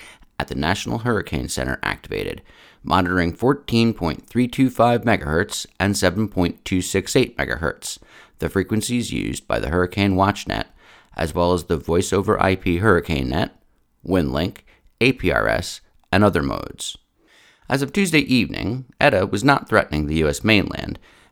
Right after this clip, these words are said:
and the Hurricane WatchNet had not announced any activation plans, but was at level three alert level. As of twenty-one hundred U T C on Tuesday, the eye wall of what the National Hurricane Center is calling extremely dangerous Hurricane Eta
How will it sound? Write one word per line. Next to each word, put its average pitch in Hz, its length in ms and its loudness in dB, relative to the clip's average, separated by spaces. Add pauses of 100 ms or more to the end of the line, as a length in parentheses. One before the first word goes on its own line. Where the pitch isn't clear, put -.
(100)
and 82 100 -2
the 73 60 -2
Hurricane 95 480 2
WatchNet 80 540 0 (260)
had 107 180 -2
not 135 160 4
announced 90 400 2
any 107 180 2
activation 87 580 0
plans, - 600 -6 (400)
but - 100 -6
was 85 140 0
at 85 260 2
level 104 240 2
three 78 300 -4
alert 85 320 0
level. - 380 -8 (680)
As - 220 4
of 90 240 2
twenty-one 139 340 4
hundred 120 420 0
U 110 180 -2
T 123 240 -6
C 76 340 -4
on 78 240 -2
Tuesday, - 640 -2 (460)
the - 100 2
eye 185 200 4
wall - 420 -4
of - 80 -10
what - 140 -6
the - 60 -10
National 104 440 0
Hurricane 90 480 2
Center 85 340 0
is 82 100 -2
calling 87 480 2
extremely 104 500 2
dangerous 95 500 2
Hurricane 85 560 0
Eta - 340 0